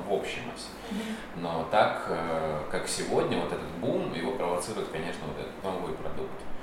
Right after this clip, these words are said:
Speaker 1: Что ещё? Да, да что угодно. Я, я планирую ещё открыть несколько концепций. Это вот что, что первично?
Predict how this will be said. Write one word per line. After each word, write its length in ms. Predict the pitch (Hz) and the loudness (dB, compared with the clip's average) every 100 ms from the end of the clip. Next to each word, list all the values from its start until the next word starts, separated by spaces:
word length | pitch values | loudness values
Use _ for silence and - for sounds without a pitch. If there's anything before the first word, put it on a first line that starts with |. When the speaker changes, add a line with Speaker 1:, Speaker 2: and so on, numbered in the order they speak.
| - - | -2 -4
Speaker 1:
Что 160 | - | 0
ещё? 220 | 143 - 151 - | 0 2 0 2
Да, 60 | - 156 143 | 2 2 0
да 80 | 151 | -2
что 220 | - 160 | 0 0
угодно. 320 | - - - - - - 87 | 2 2 2 -2 -2 -4 -2
Я, 100 | 92 | -2
я 60 | |
планирую 480 | - 113 127 - 95 | 4 6 6 6 4
ещё 180 | - 120 107 | 4 2 4
открыть 340 | 87 - 90 92 | 2 0 -4 -2
несколько 420 | 90 - 87 - | -4 -4 -6 -4
концепций. 840 | - 98 92 - 104 - - - 87 - 98 | -2 -2 -2 0 0 0 -2 -4 -4 -4 -4
Это 140 | 95 | -2
вот 120 | 92 | -2
что, 320 | - - 131 - | 2 2 2 0
что 160 | - 127 | 2 2
первично? 420 | - - - - | 2 0 -2 -4